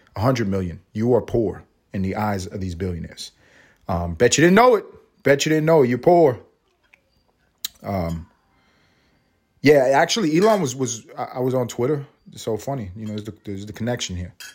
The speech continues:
I was on Twitter looking at the trending topics, watching conservative America go crazy and tweet. You know, the, the birds are chirping. You know, all the bald eagles, all the patriots are, are tweeting. Um, and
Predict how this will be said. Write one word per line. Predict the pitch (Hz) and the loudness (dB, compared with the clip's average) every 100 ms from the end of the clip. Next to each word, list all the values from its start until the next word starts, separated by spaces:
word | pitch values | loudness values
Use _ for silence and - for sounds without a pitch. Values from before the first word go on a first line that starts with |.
| _ | _
I | 101 | -8
was | 104 | -4
on | 117 127 | -2 -4
Twitter | - 135 123 143 - | 2 4 4 0 -4
looking | 113 110 | -4 -2
at | 117 | -4
the | 98 | -4
trending | - 123 120 | -4 -2 -2
topics, | - 127 120 131 - | 2 2 2 -6 -6
watching | 113 113 - | -2 -2 -2
conservative | 104 104 120 120 117 104 | -6 -2 2 2 2 -2
America | 104 120 117 110 | -2 -2 -2 -4
go | 110 | -4
crazy | 107 120 117 110 | -2 0 0 -2
and | 104 | -6
tweet. | - 120 135 - _ _ _ _ _ - | -4 -4 -4 -10 _ _ _ _ _ -8
You | 107 | -6
know, | 101 98 | -6 -6
the, | 92 | -10
the | 92 | -6
birds | 92 110 110 | 0 2 2
are | 117 | 2
chirping. | - 131 - 143 _ _ _ _ _ - | 2 2 0 -8 _ _ _ _ _ -14
You | 101 | -10
know, | |
all | 95 113 | -6 -4
the | 113 | -2
bald | 98 123 123 | 4 4 4
eagles, | 117 113 127 143 | 0 -2 -2 -2
all | 110 | -2
the | 110 | 0
patriots | - 123 120 123 120 | 2 2 2 -4 -4
are, | 127 - | -8 -8
are | 110 | -8
tweeting. | - 131 120 139 _ _ _ _ _ _ _ _ - | -4 -2 -2 -8 _ _ _ _ _ _ _ _ -2
Um, | 101 98 92 82 - - - - - | 0 0 0 -4 -10 -20 -20 -12 -4
and | 117 104 101 | 0 0 -2